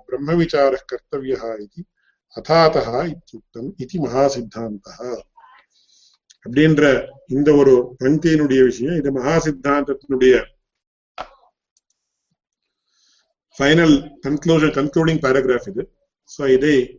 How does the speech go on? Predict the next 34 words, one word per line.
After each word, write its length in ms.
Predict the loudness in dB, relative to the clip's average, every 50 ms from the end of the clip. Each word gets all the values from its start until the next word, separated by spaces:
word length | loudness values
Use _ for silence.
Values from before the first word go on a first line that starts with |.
| _ _ _ _
இதையே 320 | _ -10 -6 -2 0 0 0
இந்த 180 | 0 0 0
வாரமே 340 | 0 0 0 0 0 0 -2
சொல்லணும்னு 480 | -2 -4 -4 -6 -6 -6 -4 -4 -4 -4
நினைச்சேன், 300 | -6 -6 -8 -8 -8 -8
but 140 | -8 -8 -8
already 360 | -8 -8 -6 -6 -4 -4 -2 -2
we 100 | -2 -2
have 160 | -4 -6 -10 -10 -14
completed 420 | -16 -14 -12 -12 -8 -6 -6 -8 -6
our 160 | -8 -10 -12 -8
time 280 | -4 0 0 2 2 0
of 120 | -2 -6 -8
one 180 | -8 -6 -6 -6
hour. 160 | -6 -6 -8 -12 _ _ _ _ _ _ _ _ _ _ _ _ _ _ _ _ _ _ _ _
ஆனா 280 | -4 0 2 4 4
சொல்ல 280 | 4 2 2 2 4 4
வேண்டிய 320 | 4 4 4 4 4 4
விஷயம் 280 | 4 2 2 0 -2 -2
நிறைய 360 | -2 0 2 4 4 4 4
இருக்கு. 240 | 2 0 -2 -4 -8
இந்த 420 | -8 -6 -6 -6 -6 -8 -12 _ _ _ _
ஒரு 220 | -8 -6 -6 -6 -6
சின்ன 260 | -6 -4 -2 -2 -2
பேராகிராஃப்லயே 800 | 0 2 2 2 2 2 2 2 0 2 2 2 4 6 6
ஒரு 140 | 6 4 2
பெரிய 280 | 0 -2 0 2 4 4 4 2 0 -2 -4 -8 _ _ _ _ _ _ _ _
chapter 440 | -6 -4 -4 -4 -4 -4 -2 0 0 0
எழுதுற 280 | 0 0 -2 -2 -2
அளவுக்கு 360 | -2 0 -2 -2 -2 -4 -4 -4
விஷயங்கள் 440 | -4 -4 -4 -4 -4 -2 -4 -4 -6
இருக்கு. 260 | -8 -12 _ -20 -20 _ _ _ _ _ _ _ _ _ _ _ _ _ _
So 220 | _ -6 -2 -2
அதை 240 | 0 2 2 4 4